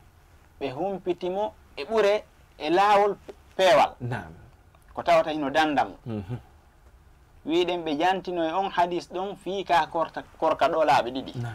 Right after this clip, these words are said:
Speaker 1: Wano ɓe jantori fi julde nden laabi ɗiɗi.
Speaker 2: Naam.
Speaker 1: Piiji ɓurɗi mawnude ɗin fof,
Speaker 2: Hmm.
Speaker 1: ɓe janti fi majji laabi ɗiɗi.
Speaker 2: Naam.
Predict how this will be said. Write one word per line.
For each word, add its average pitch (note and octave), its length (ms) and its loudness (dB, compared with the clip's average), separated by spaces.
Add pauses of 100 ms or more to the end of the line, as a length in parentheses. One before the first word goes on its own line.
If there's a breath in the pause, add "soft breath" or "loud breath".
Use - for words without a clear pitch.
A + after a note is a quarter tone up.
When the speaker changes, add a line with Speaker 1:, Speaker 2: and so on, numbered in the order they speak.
Speaker 1:
Wano B2+ 200 -4
ɓe B2 160 -6
jantori E3+ 440 0
fi D#3 140 -10
julde C#3 280 -4
nden A#2+ 160 -4
laabi A2 280 2
ɗiɗi. A2+ 220 -12
Speaker 2:
Naam. C3 160 -8 (200)
Speaker 1:
Piiji F#3 260 -4
ɓurɗi F#3+ 340 -4
mawnude F3+ 480 0
ɗin C#3+ 180 -2
fof, G3+ 300 0
Speaker 2:
Hmm. F#3 200 -2 (520 soft breath)
Speaker 1:
ɓe B2+ 180 -6
janti D#3+ 460 0
fi D3+ 160 -4
majji B2 320 -4
laabi A#2 280 2
ɗiɗi. A2 300 -12
Speaker 2:
Naam. G#2+ 240 -14